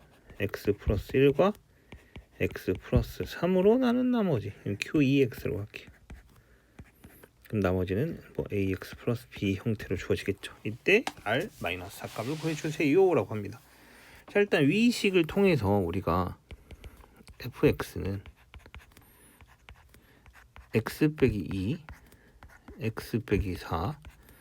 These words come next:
그다음에 큐 일 엑스 빼기 이 엑스라는 식을 얻을 수 있습니다. 그럼 F의 X 플러스 오는,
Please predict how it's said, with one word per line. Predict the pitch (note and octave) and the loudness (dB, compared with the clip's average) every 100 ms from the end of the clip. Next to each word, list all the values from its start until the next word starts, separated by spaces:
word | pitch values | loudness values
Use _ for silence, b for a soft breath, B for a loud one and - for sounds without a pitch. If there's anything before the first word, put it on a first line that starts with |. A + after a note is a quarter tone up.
| b b b - | b b b -8
그다음에 | G2 F#2 F#2+ | -4 -4 -4
큐 | - D#3 | -2 0
일 | D#3+ D#3+ | 2 2
엑스 | D3 - - - - | 2 -2 -10 -12 -4
빼기 | G#2 A#2 G3 | -4 0 0
이 | G#3 F3 F3+ | 0 2 0
엑스라는 | D3+ - - F#2 - - - - F#2 A2+ D3+ | 0 -6 -6 -8 -8 -20 -16 -6 0 2 2
식을 | D#3 B2+ | 4 4
얻을 | C3 A2+ B2 | 4 4 0
수 | - | -4
있습니다. | - G#2 - - B B B B B B | -8 -8 -10 -14 B B B B B B
그럼 | - F#3+ | -2 6
F의 | D#3+ D#3+ - A3 F3 | 6 8 12 12 12
X | - - | 8 6
플러스 | G#3 - A#3 - | 4 6 4 6
오는, | G#2+ E2+ E2+ A2+ | 2 2 0 -2